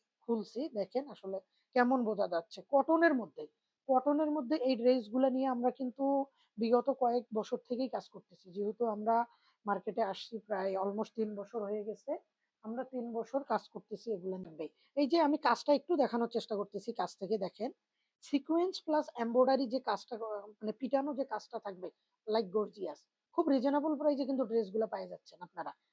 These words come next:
দেখেন, আর ফ্যাব্রিক্স কোয়ালিটিটা আমি আরেকবার দেখাই কাছ থেকে, যেহেতু একটা প্রোডাক্ট নিয়ে কথা বলতেছি, ফ্যাব্রিক্স কোয়ালিটিটা কিন্তু কটন। এই যে কটনের মধ্যে এই ড্রেসগুলা, যেমন জমজম সুইস লন,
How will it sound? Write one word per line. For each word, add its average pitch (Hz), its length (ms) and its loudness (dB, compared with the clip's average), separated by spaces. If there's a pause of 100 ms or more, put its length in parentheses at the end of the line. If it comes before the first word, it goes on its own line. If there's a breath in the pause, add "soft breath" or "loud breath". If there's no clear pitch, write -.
দেখেন, 190 240 -2 (300)
আর 208 120 0
ফ্যাব্রিক্স 277 500 2
কোয়ালিটিটা 247 540 4
আমি 220 240 -4
আরেকবার 220 400 -4
দেখাই 208 320 -8
কাছ - 260 -14
থেকে, 190 220 -8 (420)
যেহেতু 214 280 -4
একটা 240 280 -6
প্রোডাক্ট 240 300 4
নিয়ে 233 200 0
কথা 220 200 -4
বলতেছি, 220 320 -6
ফ্যাব্রিক্স 196 440 -10
কোয়ালিটিটা 247 460 -4
কিন্তু 269 240 -10
কটন। 208 320 -10 (400)
এই 240 80 0
যে 262 100 -4 (100)
কটনের 277 420 2
মধ্যে 277 260 0
এই 233 220 2
ড্রেসগুলা, 202 540 0
যেমন 220 300 -8
জমজম 208 360 -8
সুইস 214 380 -14
লন, 202 220 -8